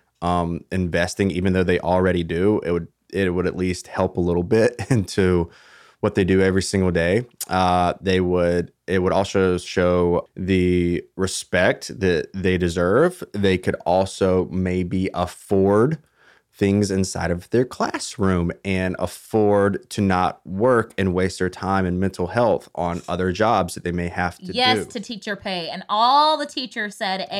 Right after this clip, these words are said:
Speaker 2: "Amen. Wade King for president."
Speaker 1: At least a hundred K.
Speaker 2: Okay, let's do it.
Speaker 1: And I think, and I think you
Speaker 2: Where's the
Speaker 1: peop-
Speaker 2: genie?
Speaker 1: Well, with, with that, I mean, be-, because we don't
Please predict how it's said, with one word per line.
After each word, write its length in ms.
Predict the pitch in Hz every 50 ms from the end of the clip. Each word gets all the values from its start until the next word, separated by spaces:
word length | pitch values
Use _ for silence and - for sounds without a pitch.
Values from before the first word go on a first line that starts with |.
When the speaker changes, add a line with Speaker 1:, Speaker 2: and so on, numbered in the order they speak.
| 202 214 214 214 220
Speaker 2:
"Amen. 400 | 220 214 214 202 190 170 160 165
Wade 200 | 185 202 220 208
King 160 | - - 233
for 140 | 226 226 214
president." 460 | 202 208 196 196 175 175 160 147 - - _ - -
Speaker 1:
At 80 | 98
least 240 | - 107 120 117 -
a 80 | 120 104
hundred 420 | 95 107 104 104 104 110 104 98
K. 300 | - - - - - - _ _ -
Speaker 2:
Okay, 420 | 196 214 - - 175 170 160 - - -
let's 200 | - 175 - -
do 160 | - 165 156
it. 60 | 135
Speaker 1:
And 100 | - 95
I 100 | 98 110
think, 420 | 127 - - 110 104 98 - - _ _ -
and 100 | 98 104
I 120 | 107 120
think 340 | 120 - 117 113 98 - -
you 200 | 101 101 101 -
Speaker 2:
Where's 180 | 220 233 247 -
the 80 | 120
Speaker 1:
peop- 80 | 110 185
Speaker 2:
genie? 300 | 196 185 180 160 185 180 - - - - _ -
Speaker 1:
Well, 440 | 101 107 104 104 101 104 101 - 110
with, 200 | 107 123 127 - - -
with 340 | 104 104 98 117 143 160 - -
that, 400 | 98 90 87 87 95 - - -
I 100 | 92 98 95
mean, 440 | 95 92 92 95 92 92 90 92 - - _ -
be-, 120 | 101 107 101
because 340 | 85 98 98 - 107 101
we 60 | 110 107
don't 240 | 107 107 - -